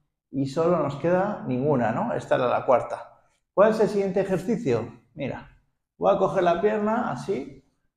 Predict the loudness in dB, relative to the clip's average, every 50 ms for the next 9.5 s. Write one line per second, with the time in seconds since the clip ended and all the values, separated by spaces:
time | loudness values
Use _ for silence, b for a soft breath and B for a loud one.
0 | _ _ _ _ _ _ _ _ _ _ _ _ _ -2 0 0 0 -2 -6 -10
1 | -6 -4 -2 0 0 0 -2 -4 -4 -4 -2 -2 -2 -2 -2 -2 -2 -4 -4 -4
2 | -10 -14 -16 -18 -20 -20 _ _ _ _ _ _ _ _ _ _ _ _ _ _
3 | _ _ _ _ -2 0 2 2 4 2 2 0 0 -2 -2 -4 -4 -2 -2 0
4 | 2 2 2 2 0 -4 -8 -10 -10 -12 -16 -18 -20 -20 _ _ _ -6 -4 -2
5 | 2 2 4 4 4 4 2 0 -2 -2 0 2 0 0 0 -2 -8 -14 -20 _
6 | _ _ _ _ _ _ _ _ -4 -4 -2 0 0 0 0 0 -2 -4 -4 -4
7 | -4 -4 -4 -4 -4 -6 -4 -2 -2 -2 0 0 -2 -2 0 -2 -2 -2 -4 -4
8 | -6 -6 -8 -10 -14 -18 -20 _ _ _ _ _ _ _ _ -6 -2 0 2 2
9 | 2 2 2 0 0 0 -2 0 0 0